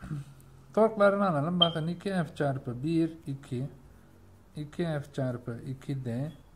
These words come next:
dört F D. Bakalım burada bakın üç F çarpı bir, iki,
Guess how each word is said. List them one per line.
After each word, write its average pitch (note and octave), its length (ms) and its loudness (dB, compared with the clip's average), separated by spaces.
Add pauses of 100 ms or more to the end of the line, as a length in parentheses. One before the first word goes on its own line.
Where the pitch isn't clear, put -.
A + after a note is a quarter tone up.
(640)
dört E3 280 2
F A#2 200 -2 (180)
D. A2+ 140 -6 (1400)
Bakalım F3 460 2
burada E3 340 0
bakın D#3 380 -2
üç F3+ 140 -4
F D#3+ 220 -2
çarpı B2+ 420 -2
bir, E3 320 0 (260)
iki, D#3 520 -6